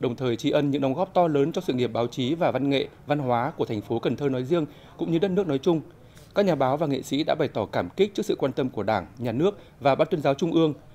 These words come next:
Tổng cục Chính trị Quân đội Nhân dân Việt Nam và thành phố Cần Thơ. Đây là hoạt động trong chương trình công tác của Ban Tuyên giáo Trung ương về thực hiện nghị quyết Đại hội mười ba của Đảng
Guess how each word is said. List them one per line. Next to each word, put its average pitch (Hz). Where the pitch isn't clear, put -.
Tổng 127
cục 131
Chính 131
trị -
Quân 139
đội 139
Nhân 139
dân 135
Việt 113
Nam 139
và 110
thành 107
phố 117
Cần 147
Thơ. 135
Đây 135
là 131
hoạt 120
động 127
trong 135
chương 139
trình 113
công 131
tác 196
của 117
Ban 131
Tuyên 131
giáo 113
Trung 151
ương 156
về 139
thực 151
hiện 143
nghị 139
quyết 226
Đại 143
hội 127
mười 117
ba 135
của 110
Đảng 98